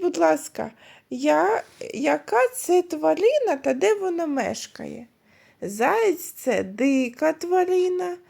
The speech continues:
мешкає у лісі. Молодці! Як заєць виглядає взимку?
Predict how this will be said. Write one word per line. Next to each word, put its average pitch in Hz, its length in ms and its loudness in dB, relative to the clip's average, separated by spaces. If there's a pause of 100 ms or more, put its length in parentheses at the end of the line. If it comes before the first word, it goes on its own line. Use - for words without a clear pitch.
(280)
мешкає 339 880 0 (160)
у 349 160 2
лісі. 339 460 2
Молодці! 285 720 -4 (340)
Як 359 320 2
заєць 320 460 2
виглядає 262 640 0
взимку? 220 680 -8